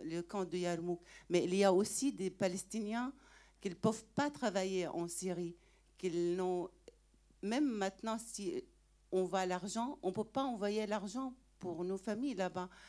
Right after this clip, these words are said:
pour les aider, pour acheter, même il n'y a pas beaucoup,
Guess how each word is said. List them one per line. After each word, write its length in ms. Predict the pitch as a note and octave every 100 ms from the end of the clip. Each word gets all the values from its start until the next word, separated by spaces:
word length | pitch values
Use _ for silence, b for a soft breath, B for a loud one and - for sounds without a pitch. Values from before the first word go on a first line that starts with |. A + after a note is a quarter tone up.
| B -
pour 160 | E3+
les 260 | F#3+ F#3+ F#3+
aider, 320 | F#3 G3 F#3 b b b b b _ _ _ _ -
pour 200 | F#3+ D#3+
acheter, 640 | F3+ - - G3 F3 E3 D#3 - - _ _ _ _ F3+
même 240 | F#3+ F#3
il 80 | F3
n'y 140 | E3+
a 40 | E3
pas 300 | - F3+ E3
beaucoup, 560 | C#3+ - - A#3 A3+